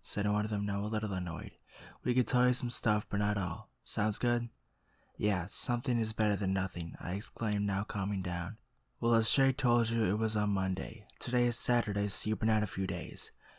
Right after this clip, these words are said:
We got the call, yada yada yada. You cut up until this point, right?" "Yeah, I am." "Then let us tell you what we found at the scene."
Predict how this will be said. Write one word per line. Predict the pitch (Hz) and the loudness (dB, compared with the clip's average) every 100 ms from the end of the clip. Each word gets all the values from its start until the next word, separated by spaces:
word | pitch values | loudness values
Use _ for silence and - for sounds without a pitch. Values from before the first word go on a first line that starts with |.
| - - | -20 -6
We | 110 | 0
got | 123 127 | 2 0
the | 135 | 0
call, | - 117 110 110 120 | 0 2 2 0 -4
yada | 101 101 113 | -2 0 0
yada | 113 110 110 | 0 0 -2
yada. | 110 98 95 98 107 | -2 -2 -2 -4 -6
You | 110 | -8
cut | - 120 113 | -2 0 2
up | 110 | 0
until | 113 110 | -4 -2
this | 101 - | -2 -2
point, | - 92 - | -2 -4 -4
right?" | - 101 95 _ _ _ _ _ - | -4 -4 -6 _ _ _ _ _ -4
"Yeah, | 113 107 | -2 0
I | 98 | -2
am." | 92 110 - _ _ _ - - _ _ | -6 -10 -14 _ _ _ -20 -20 _ _
"Then | - 110 | -2 0
let | 113 127 | 2 2
us | 131 - | 2 2
tell | 127 | 2
you | 120 117 | 0 0
what | 110 | -2
we | 110 | -2
found | 110 - 110 | -4 0 0
at | 110 - | 0 -2
the | |
scene." | 98 - 92 80 104 | 0 0 -2 -4 -10